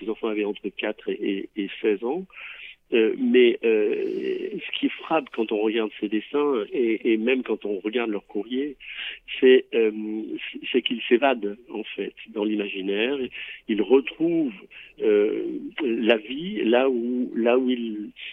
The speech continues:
ils l'ont laissée lorsque ils étaient, euh, entourés de leurs parents, en famille, chez eux. Donc ils redessinent, et ils, ils, ils se remémorent des films, et ils se remémorent des, des romans qu'ils ont lus, des contes qu'ils ont, euh, qu'ils ont lus,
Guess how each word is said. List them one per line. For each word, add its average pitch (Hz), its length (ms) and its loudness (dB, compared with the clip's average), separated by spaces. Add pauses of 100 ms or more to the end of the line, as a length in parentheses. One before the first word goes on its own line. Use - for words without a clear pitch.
(120)
ils 117 160 -4
l'ont 123 140 6
laissée 123 400 4
lorsque 107 460 -4
ils 101 920 2
étaient, 113 360 2
euh, 104 180 -4 (240)
entourés 110 360 -2
de 101 60 -4
leurs 107 140 -6
parents, 113 460 -6
en - 20 0
famille, 110 500 -4
chez 110 320 2
eux. 104 200 -2 (460)
Donc 110 280 2
ils 131 180 2
redessinent, 110 840 0 (340)
et 113 200 0
ils, 117 280 0
ils, 120 240 -2
ils 120 200 -6
se - 60 -2
remémorent 110 360 2
des 113 100 2
films, 104 460 -2 (440)
et 113 180 4
ils 120 140 -2
se - 120 -4
remémorent 110 500 4
des, 101 260 -4
des 101 180 0
romans 107 460 2
qu'ils 104 300 -8
ont 113 100 4
lus, 101 180 -4
des - 220 -12
contes 110 320 2 (180)
qu'ils 101 320 -10
ont, 98 240 -6
euh, 101 60 -14 (100)
qu'ils 113 240 -6
ont 120 120 0
lus, 107 180 -2